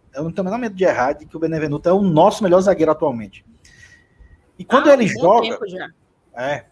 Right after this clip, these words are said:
Speaker 1: E quando ele joga, até o Tite e o Tinga joga, o Tinga jogam bem também. Então, e-, e-, ele, ele, ele é a principal peça desse trio que tanto funciona, né?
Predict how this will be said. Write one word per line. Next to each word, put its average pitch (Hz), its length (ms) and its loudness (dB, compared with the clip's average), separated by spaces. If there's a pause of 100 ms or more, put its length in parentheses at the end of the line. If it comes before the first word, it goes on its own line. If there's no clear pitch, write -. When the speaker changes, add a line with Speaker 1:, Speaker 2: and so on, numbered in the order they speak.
(580)
Speaker 1:
E 170 60 -18
quando 277 180 0
ele 226 160 4
joga, 190 300 2
até 208 220 -4
o 320 80 -4
Tite 277 440 -10
e - 20 -8
o 220 40 -8
Tinga 240 400 -10
joga, 214 320 -4 (140)
o 190 160 -14
Tinga 220 280 -8
jogam 233 260 -4
bem 214 320 -4
também. 127 300 -10 (340)
Então, 170 180 -10
e-, 175 80 -8
e-, 185 380 -4
ele, 175 240 -6
ele, 196 260 -2
ele 170 180 -2
é 196 80 2
a 196 140 -6 (280)
principal 240 520 -4
peça 190 280 0
desse - 220 -8
trio 185 500 -4 (460)
que 160 100 -14
tanto 233 240 0
funciona, 160 580 -2
né? 147 280 -12